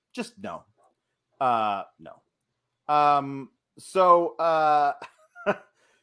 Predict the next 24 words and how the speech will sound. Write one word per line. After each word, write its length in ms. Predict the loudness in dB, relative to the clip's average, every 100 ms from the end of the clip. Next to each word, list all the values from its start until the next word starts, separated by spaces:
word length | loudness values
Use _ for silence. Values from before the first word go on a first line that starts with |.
| _
so 260 | -8 -2 0
then, 340 | 0 -2 -4 0
um, 280 | 2 2 -2
well, 100 | -8
we 80 | -8
get 140 | -10
some, 100 | -8
we're 100 | -4
getting 200 | -4 -6
some, 260 | -8 -10 -10
some 240 | -10 -6
little, 240 | -4 -6 -6
uh, 320 | -6 -4 -4
some 180 | -8 -16
super 160 | -14 -10
chats 120 | -10
here 100 | -10
from 240 | -12 -14 -12
Le-, 260 | -6 -6 -6 _
Eugene 420 | -12 -10 -8 -8
Zoliz 460 | -8 -8 -8 -8 -12
for 220 | -12 -8
a 80 | -4
dollar. 320 | -2 -2 -2